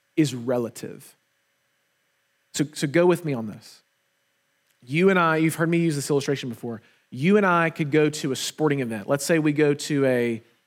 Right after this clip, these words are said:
um, let's say we go to a, a football game. And we can go to this football game and we all have various levels of knowledge about a football game. Let's say we're going to the Iron Bowl. So, like,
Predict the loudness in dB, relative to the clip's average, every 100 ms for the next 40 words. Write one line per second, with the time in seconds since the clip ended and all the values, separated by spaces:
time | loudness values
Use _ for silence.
0 | -12 -8 -6 -8 -8 -10 -14 _ _ _
1 | _ _ _ _ _ _ -6 -6 0 0
2 | 2 2 0 0 -4 -2 -2 -4 -6 -8
3 | -6 -6 -6 -8 -10 -16 -20 _ _ _
4 | _ _ _ _ _ _ _ _ _ _
5 | _ _ _ _ _ -2 0 4 4 4
6 | 4 6 6 2 2 2 4 4 4 4
7 | 2 2 2 4 4 2 2 4 6 6
8 | 4 2 2 2 0 2 2 2 2 0
9 | 0 0 0 0 0 0 -2 -6 _ -2
10 | 2 4 4 4 2 2 2 0 -2 -4
11 | -6 0 2 2